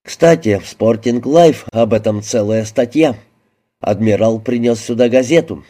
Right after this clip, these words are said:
Ты уже прочел?» Я покачал головой. «Мы-то считали, что наша Розмари с приветом, а выходит, она первая догадалась. Интересно, как это им удалось?» «Им?»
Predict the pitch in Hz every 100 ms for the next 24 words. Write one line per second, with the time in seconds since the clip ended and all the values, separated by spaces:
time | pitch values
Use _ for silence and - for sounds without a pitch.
0 | _ - 117 107 110 107 117 113 165 151
1 | 113 _ _ _ _ _ _ _ _ 95
2 | 101 98 117 113 123 113 101 95 107 120
3 | 127 135 104 _ _ _ _ _ _ _
4 | _ _ _ _ _ _ _ _ _ -
5 | 95 113 113 120 113 147 135 180 170 120
6 | 98 - 113 113 110 123 117 113 110 117
7 | 117 113 120 143 160 151 104 87 - _
8 | _ _ 110 104 107 - 120 113 123 -
9 | 131 127 127 175 175 127 104 113 110 127
10 | 123 104 95 - _ _ _ _ _ -
11 | 104 104 127 135 127 107 98 85 - 110
12 | 117 107 117 123 120 123 120 135 147 120
13 | - _ _ _ _ _ _ _ _ -
14 | 104 117 147 123